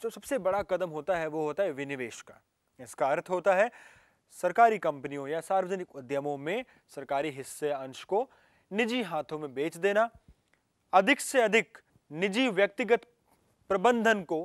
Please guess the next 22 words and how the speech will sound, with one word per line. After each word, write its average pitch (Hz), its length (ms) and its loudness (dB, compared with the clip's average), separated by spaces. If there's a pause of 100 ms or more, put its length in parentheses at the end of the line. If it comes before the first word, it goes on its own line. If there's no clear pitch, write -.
(160)
इन 165 120 -10
कंपनियों 151 400 -6
में 180 100 -4
लेके 151 340 -4
आना, 117 240 -6 (680)
ताकि 143 260 -8
कुशलता 190 580 0
को 170 160 -6
बढ़ावा 135 380 -4
दिया 139 200 -2
जाए, 170 180 -2
लाभ 180 480 4
को 170 140 -4
प्राप्त 127 320 -6
किया 123 160 -14
जाए। - 140 -20 (760)
तीसरे 254 340 2
प्रकार 196 380 0
के 196 180 -6
सुधार 135 460 -8
थे 196 100 -8 (560)
वैश्वीकरण। 139 760 -4